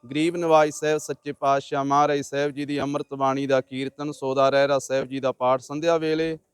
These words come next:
ਉਪਰੰਤ ਫਿਰ ਆਰਤੀ ਕੀਰਤਨ ਹੋ ਕਰਕੇ ਤੇ ਸਮੇਂ ਦੇ ਨਾਲ, ਰੁੱਤ ਦੇ ਲਿਹਾਜ਼ ਦੇ ਨਾਲ ਫਿਰ ਸਮਾਪਤੀ ਹੁੰਦੀ ਹੈ।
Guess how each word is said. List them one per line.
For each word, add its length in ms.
ਉਪਰੰਤ 420
ਫਿਰ 240
ਆਰਤੀ 400
ਕੀਰਤਨ 440
ਹੋ 120
ਕਰਕੇ 540
ਤੇ 120
ਸਮੇਂ 440
ਦੇ 140
ਨਾਲ, 280
ਰੁੱਤ 300
ਦੇ 180
ਲਿਹਾਜ਼ 380
ਦੇ 140
ਨਾਲ 200
ਫਿਰ 160
ਸਮਾਪਤੀ 540
ਹੁੰਦੀ 320
ਹੈ। 200